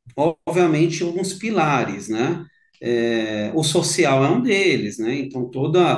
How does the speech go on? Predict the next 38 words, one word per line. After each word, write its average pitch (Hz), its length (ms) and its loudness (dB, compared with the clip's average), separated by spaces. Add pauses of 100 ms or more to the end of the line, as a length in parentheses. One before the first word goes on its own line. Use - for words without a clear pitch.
(340)
um 139 140 4
alinhamento 151 880 2
aí 131 80 -2
de 127 180 -6
valores, 139 840 2
de 131 180 -16
crenças, 131 840 0
né? 123 120 0
Tem 135 220 -2
tudo 135 280 -2
uma, 160 440 0 (360)
é, 123 340 -2
eu 131 80 2
sempre 147 300 -4
tive 156 420 -2
essa 143 260 -4
visão. 139 360 0
E 139 40 2
eu 160 120 4
acho 196 320 0
que, 170 400 0 (440)
é, 135 720 2
essa 139 240 -2
postura, 156 680 0
melhor 123 220 4
dizendo, 120 300 0
né? 123 100 -2
Sempre 170 300 -4
tive 165 240 -4
essa 156 180 -6
atitude 135 600 -4
de 127 100 -4
olhar 123 220 0
pra 139 220 -4
isso 139 420 -4
antes 147 400 -6
de 135 180 -10
consumir. 151 720 0